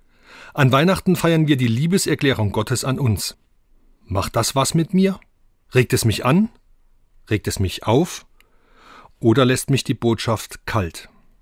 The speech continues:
Kann mich eine Liebeserklärung kalt lassen? Bin ich so abgeklärt, gar abgestumpft, dass mich die Liebe nicht mehr interessiert? Oder fühle ich mich geehrt, beachtet, gesehen mit den Augen der Liebe eines anderen?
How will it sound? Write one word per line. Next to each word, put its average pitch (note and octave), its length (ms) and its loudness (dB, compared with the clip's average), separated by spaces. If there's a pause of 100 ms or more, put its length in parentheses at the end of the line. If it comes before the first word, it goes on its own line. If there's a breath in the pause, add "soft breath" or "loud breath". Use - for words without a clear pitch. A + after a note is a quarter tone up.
(600)
Kann A#2+ 160 4
mich B2+ 160 4
eine A#2 140 2
Liebeserklärung B2 800 -2
kalt A2 280 -4
lassen? E3 280 -6 (760 loud breath)
Bin C#3 140 6
ich C#3 100 2
so C#3+ 160 0
abgeklärt, C3+ 720 -2
gar A#2 140 2
abgestumpft, - 720 0 (340 loud breath)
dass - 160 -2
mich B2+ 160 2
die A#2 100 -2
Liebe B2 320 2
nicht E3 220 0
mehr E3+ 120 2
interessiert? E3+ 640 -2 (840)
Oder A#2 260 2
fühle D3+ 260 4
ich D3 140 0
mich D#3+ 160 2
geehrt, A#2+ 540 0 (240)
beachtet, - 600 -4 (460 loud breath)
gesehen D3+ 440 4
mit A2 140 0
den A#2 140 2
Augen C3 380 2
der A2 120 2
Liebe A#2+ 340 -2
eines C#3 240 -4
anderen? F#2 480 -2